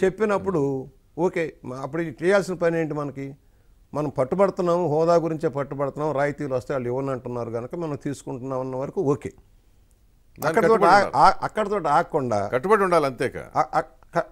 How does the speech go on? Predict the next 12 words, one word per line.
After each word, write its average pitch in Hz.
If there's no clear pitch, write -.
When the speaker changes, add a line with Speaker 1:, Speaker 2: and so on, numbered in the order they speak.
Speaker 1:
ఆగకుండా 160
హోదా 208
ఎందుకు 180
మంచిది 165
కాదో, 143
ప్యాకేజీ 185
ఎందుకు 156
మంచిదో, 135
సోదాహరణలతోటి 165
మా 143
కుటుంబరావు 156
గారు, 143